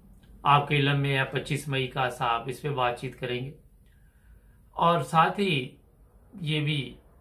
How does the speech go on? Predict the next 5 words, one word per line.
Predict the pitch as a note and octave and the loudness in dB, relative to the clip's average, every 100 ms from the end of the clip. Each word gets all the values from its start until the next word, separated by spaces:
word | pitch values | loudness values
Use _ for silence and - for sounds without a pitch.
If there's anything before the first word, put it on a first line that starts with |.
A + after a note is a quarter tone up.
| D3 | -6
एक | C3 C#3+ | -4 0
आपको | B2+ - C#3 | 0 0 -6
खबर | C3 E3+ C3 | -6 -2 -2
देंगे | C#3 C3+ B2 B2+ G#2+ - - - - - - - - | 0 -2 0 -2 -4 -12 -20 -20 -20 -20 -20 -20 -12
कि | - C#3+ C3 B2+ B2+ - | -2 2 4 2 0 -6